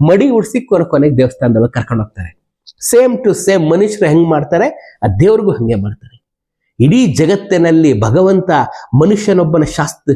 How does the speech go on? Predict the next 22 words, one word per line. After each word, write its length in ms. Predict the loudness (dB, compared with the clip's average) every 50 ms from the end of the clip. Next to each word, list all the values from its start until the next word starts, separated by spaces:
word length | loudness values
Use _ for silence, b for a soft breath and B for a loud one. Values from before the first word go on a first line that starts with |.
| -4 -6
ಶ್ರಾದ್ದವನ್ನ 640 | -6 -4 -2 0 0 0 0 0 0 2 2 2 2
ಮಾಡುವಂತ 520 | 2 2 2 2 2 2 2 0 0 -4 -8
ಕಾರ್ಯ 400 | -8 _ -4 -4 0 0 0 0
ಯಾವ್ದಾರು 420 | 2 0 0 0 0 0 0 2
ಇದ್ರೆ, 580 | 2 2 2 2 2 0 -2 -6 -14 -20 -12 _
ಅದು 140 | 0 0 2
ನಮ್ಮ 300 | 2 2 2 2 2 4
ಮೂರನೇ 320 | 4 4 2 2 2 2
ವೀರಬಲ್ಲಾಳ 540 | 2 2 2 2 0 0 0 0 0 0 0
ಮಹಾರಾಜರು 680 | 0 -2 -2 -4 -4 -2 -2 -2 -2 0 0 0 0 0
ಮತ್ತು 500 | -2 -6 -16 _ _ -16 -10 -8 -8 -6
ಅರುಣಾಚಲೇಶ್ವರ 840 | -6 -4 -2 -2 -2 -2 -4 -2 -2 -2 -2 -4 -10 -14 -12 -12
ದೇವರು. 760 | -10 -8 -8 -8 -8 -8 -6 -6 -6 -6 -6 -8 -12 -20 _ _ _ _ _ _ _ _ _ _ _ _ _ _ _ _ _ _ _ _ _ _ _ _ _ _ _ _ _ _ -8
ನೋಡ್ರಿ, 460 | -8 -4 -4 -4 -6 -6 -10 -16 _ _ _ _ _ _ _ _ _ -4
ಹ? 140 | -4 -4 -4 -6 -12 b b b b b b b b _
ಎಂತೆಂಥ 640 | -2 0 2 2 0 0 0 0 2 2 2 0 0
ಘಟನೆಗಳಿಗೆ 640 | -2 -4 -2 -2 0 0 0 2 0 0 0 0
ನಮ್ಮ 200 | 0 0 -2 -2
ಇತಿಹಾಸ 420 | -4 -6 -10 -12 -14 -14 -14 -12 -16
ಸಾಕ್ಷಿಯಾಗಿದೆ. 720 | -16 -18 -20 -20 _ -20 -20 -20 -20 -20 _ _ _ _ _ _ _ _ _ _ _ _ _ _ _ _ _ _ _ _ _ _ _ _ _ -10
ನೋಡ್ರಿ, 280 | -8 -8 -6 -8 -10 -10 -12 -16 _ _ _ _ _ _
ಹ? 20 | -4